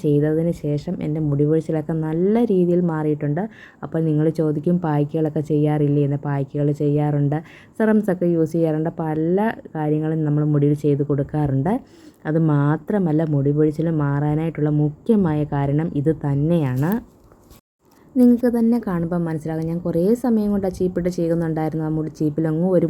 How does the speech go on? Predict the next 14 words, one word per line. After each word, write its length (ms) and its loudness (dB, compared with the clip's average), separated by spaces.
മുടി 260 2
പോലുമില്ല. 460 2
അപ്പം 260 -2
നമ്മുടെ 280 0
മുടി 220 4
പൊഴിച്ചിൽ 340 0
മാറാൻ 420 -2
പറ്റിയ 320 -2
ഒരു 120 -2
ഗുഡ് 380 2
ഐഡിയ 360 2
ആണ് 200 2
ഇത്. 140 -2
നമ്മളിങ്ങനെ 480 0